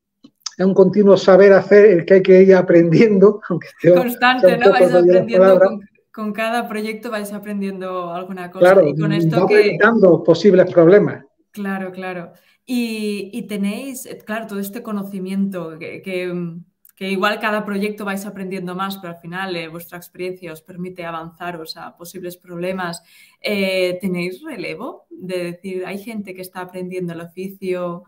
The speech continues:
Speaker 2: para que esto no se vaya perdiendo con los años?
Speaker 1: Eh, pues actualmente, eh, mm, hay, eh, hay mucho interesado, pero, pero la artesanía, eh, mm, eh, sobre todo en estos últimos años,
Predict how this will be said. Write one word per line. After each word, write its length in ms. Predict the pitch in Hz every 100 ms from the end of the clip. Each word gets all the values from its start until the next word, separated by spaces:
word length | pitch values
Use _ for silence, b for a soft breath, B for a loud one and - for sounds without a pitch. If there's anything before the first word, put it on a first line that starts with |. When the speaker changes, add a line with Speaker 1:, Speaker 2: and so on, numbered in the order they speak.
| _ _ -
Speaker 2:
para 220 | 190 180
que 120 | 175
esto 280 | 180 - 180
no 200 | 175 170
se 140 | 196
vaya 280 | 180 180 170
perdiendo 500 | 170 170 175 170 165
con 140 | 160 165
los 180 | - -
años? 200 | 180 233
Speaker 1:
Eh, 460 | 170 165 156 156 147 B B B _ _
pues 840 | 180 175 175 175 175 170 170 170 -
actualmente, 1500 | 165 - 190 226 240 254 247 254 262 262 208 208 196 190 185
eh, 60 | 190
mm, 220 | 175 175 185 -
hay, 120 | 214 196
eh, 160 | 190
hay 120 | 202 220
mucho 380 | 220 247 247
interesado, 920 | 233 196 202 196 185 220 226 233 240 B B B _ _
pero, 520 | - 180 175 170 165 160
pero 180 | 170 170
la 100 | 170
artesanía, 880 | 170 175 - 165 196 233 226 226 233
eh, 480 | 180 180 175 170 170
mm, 420 | 170 170 165 165 180
eh, 120 | 165
sobre 200 | 156 170
todo 120 | 170 208
en 60 |
estos 180 | 202 196
últimos 380 | 196 196 185 185
años, 320 | 208 214